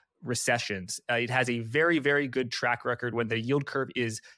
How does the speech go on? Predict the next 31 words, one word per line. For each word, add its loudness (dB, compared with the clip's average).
inverted, 4
a 4
certain -4
signal 0
in -2
the 0
bond 4
market, 0
a 2
recession 0
follows 2
a 2
number 2
of -2
months 0
later. 0
This -2
is 2
of, -2
uh, 4
very 4
important -2
interest -2
because 0
the -8
yield 0
curve -2
inverted -2
in -6
twenty 0
twenty-two, 0